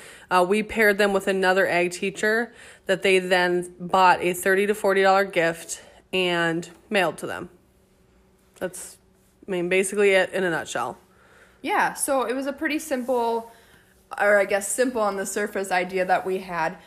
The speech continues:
Speaker 2: um, but we really came up with this idea. Um, for those of you that know us, Nikki and I spend a lot of time together, and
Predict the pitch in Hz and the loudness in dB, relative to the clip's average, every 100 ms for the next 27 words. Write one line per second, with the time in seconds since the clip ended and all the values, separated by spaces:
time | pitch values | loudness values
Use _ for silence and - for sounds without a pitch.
0 | - - 208 185 190 233 285 294 294 262 | -16 -4 -2 -2 -2 -4 -2 -4 -4 -4
1 | - 240 233 220 226 220 226 226 214 196 | -4 -4 -2 -2 -4 -6 -6 -2 -2 -4
2 | 202 190 185 185 190 - - 190 185 180 | -4 0 2 2 -2 -12 -8 -4 -4 -6
3 | 180 - _ - 269 277 294 269 277 226 | -10 -18 _ -4 2 2 2 -2 -2 -2
4 | - 196 208 202 170 180 - 214 208 269 | -2 -2 -2 0 0 0 -4 -8 -6 -4
5 | 240 220 226 202 180 165 175 175 180 180 | -2 -4 -4 -6 -2 -2 -4 -6 -8 -8
6 | 185 180 170 160 | -8 -6 -4 -6